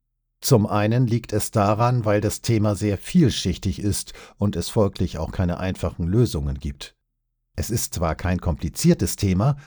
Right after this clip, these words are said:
Raketentechnik ist kompliziert, aber dafür ist es sehr komplex, das heißt, man muss viele Bereiche berücksichtigen und sich mit ihnen beschäftigen, die alle das Thema Kinderarmut tangieren.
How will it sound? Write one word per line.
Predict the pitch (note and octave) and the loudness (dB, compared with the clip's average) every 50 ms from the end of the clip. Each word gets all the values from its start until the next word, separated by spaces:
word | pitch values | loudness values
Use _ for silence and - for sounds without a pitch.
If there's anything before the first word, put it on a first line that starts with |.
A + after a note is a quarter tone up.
| - - | -18 -14
Raketentechnik | - - C2 - - - C#3 - - C#2 - - - - - D2 C#2+ C#2 - | -10 -10 -8 -6 -2 0 0 0 0 -2 -2 -2 -6 -6 -4 -4 -4 -4 -4
ist | - - - - | -6 -10 -8 -4
kompliziert, | - E2 D2+ - F2 D2+ - - G#2+ G#2+ F#2 F2 - - _ _ - - - - - - | -4 -4 -4 -4 -6 -6 -4 -2 0 0 0 0 -4 -10 _ _ -20 -18 -18 -18 -14 -6
aber | - G#2 A#2+ C#3 C#3 | -2 0 2 2 2
dafür | E3 D#3 C#3 - - C#3 | 2 0 0 0 0 -2
ist | C3+ B2+ - - C3+ | -2 -2 -4 -2 -4
es | C3 - - | -4 -2 0
sehr | C3 B2+ B2 | 0 0 0
komplex, | B2+ - - - C#3 C3 - - - D#3 A#2 - - - - - | -2 -4 0 0 0 0 0 0 0 0 0 0 -2 -6 -12 -8
das | - F2 E2+ - - | -6 -6 -6 -4 -4
heißt, | F2+ F2 F2+ F#2 - - - - - F#2+ | -2 -2 -2 -2 -2 -4 -8 -8 -4 -2
man | F2 F2 | -2 0
muss | F2 F2+ F2+ - - - | 0 0 -2 -4 -6 -6
viele | - - E3 D#3 C3+ | -2 0 2 2 4
Bereiche | G2+ F#2+ - F#2 F#2 G#2+ G#2 - - - A2 - | 2 2 0 2 0 0 0 -2 0 -2 -2 0
berücksichtigen | - D#2+ A2 B2+ - - - A2+ G#2 - - A2+ G#2+ F2 G#2 F#2+ F2 - - - - - | 0 0 -2 -2 -2 -2 -2 -2 -2 -2 -2 -2 0 2 2 2 0 -2 -6 -18 -10 -6
und | F2+ F2 - | -6 -4 -4
sich | - - - | -4 -6 -4
mit | - G2+ F#2 | -4 -4 -2
ihnen | G2 G2+ G#2 G#2 F#2 | 0 0 0 0 0
beschäftigen, | A2+ - - C#3+ D3 C#3+ - - - - - F2+ E2+ D2+ - - - - - - | 0 0 2 2 2 0 0 -2 -2 0 0 0 0 0 -2 -8 -14 -20 -14 -8
die | - F#2+ - | -8 -6 -2
alle | - F#2+ G2+ A#2+ | -2 -2 0 0
das | B2 A#2 G2+ - - | 0 -2 -2 -2 -4
Thema | - G#2+ G2+ F#2 F#2+ G2+ G#2 - | -2 -2 0 0 0 0 -2 -4
Kinderarmut | - - G#2+ F#2+ F2 F2+ F#2 D2+ F#2 F#2 F#2+ G2 G#2 G#2+ - - - - | -4 -2 0 2 2 2 0 -2 -2 -2 0 0 -2 -2 -4 -6 -6 -2
tangieren. | - A2+ A2+ A#2+ C3 B2 E2 C#2 C#2 C#2 C#2+ | 0 0 0 2 0 0 0 0 -4 -6 -8